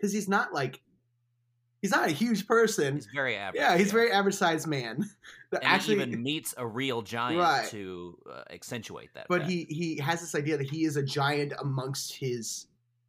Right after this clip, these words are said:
Speaker 1: town. He is, he is a giant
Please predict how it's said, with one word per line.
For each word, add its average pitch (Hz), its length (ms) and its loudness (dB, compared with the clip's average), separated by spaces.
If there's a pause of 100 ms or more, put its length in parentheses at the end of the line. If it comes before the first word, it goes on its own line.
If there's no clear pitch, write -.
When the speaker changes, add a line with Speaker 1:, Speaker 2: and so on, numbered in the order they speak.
(120)
Speaker 1:
town. 190 520 -2
He 170 180 -2
is, 139 300 -2
he 147 580 -4
is 147 180 2
a 123 80 -4
giant 95 480 -12